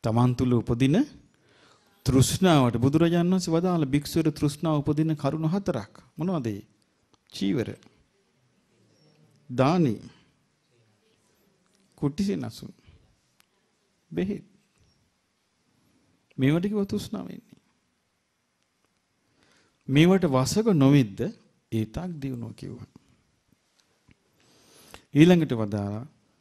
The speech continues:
"මහණනි, යම් තාක් භික්ෂූන් හුදෙකලා වාසයේ අපේක්ෂාවෙන් සිටිද්ද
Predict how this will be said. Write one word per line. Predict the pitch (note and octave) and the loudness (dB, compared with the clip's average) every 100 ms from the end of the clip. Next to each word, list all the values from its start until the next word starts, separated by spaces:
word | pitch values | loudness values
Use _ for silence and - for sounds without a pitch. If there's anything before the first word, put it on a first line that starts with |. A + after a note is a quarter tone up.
| _ _ - | _ _ -4
"මහණනි, | A#2 C3 D#3 D#3+ C3 | 2 6 6 6 6
යම් | B2+ C#3 | 4 2
තාක් | - G#3+ F3 | 2 2 2
භික්ෂූන් | B2+ B2 - A2+ G#2 D3+ A3 - _ - | 0 0 0 -4 -4 -4 -8 -16 _ -6
හුදෙකලා | D3 C#3+ F3+ F#3 F3+ E3 D#3+ D3+ | 0 6 6 4 0 0 0 0
වාසයේ | A2+ A2+ B2+ C#3+ - A#2+ A2+ - | 2 2 2 0 0 2 2 -2
අපේක්ෂාවෙන් | A2+ - G3+ G3 - C#3 A#2 A2+ | -4 0 0 0 -2 -2 -2 -4
සිටිද්ද | G#2+ G#2 G2+ F#2+ F#2 | -4 -8 -8 -8 -10